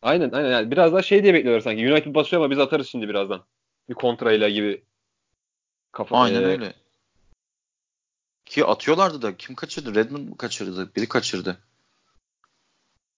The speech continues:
Speaker 2: Bir, yani bir birken bir de on kişiyken de bir kontratağa yakalandılar aslında.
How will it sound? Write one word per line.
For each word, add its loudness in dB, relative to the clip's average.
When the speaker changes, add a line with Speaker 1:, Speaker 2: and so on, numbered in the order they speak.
Speaker 2:
Bir, -12
yani 2
bir 2
birken 2
bir -2
de -2
on 4
kişiyken -4
de -6
bir -6
kontratağa 0
yakalandılar -2
aslında. -8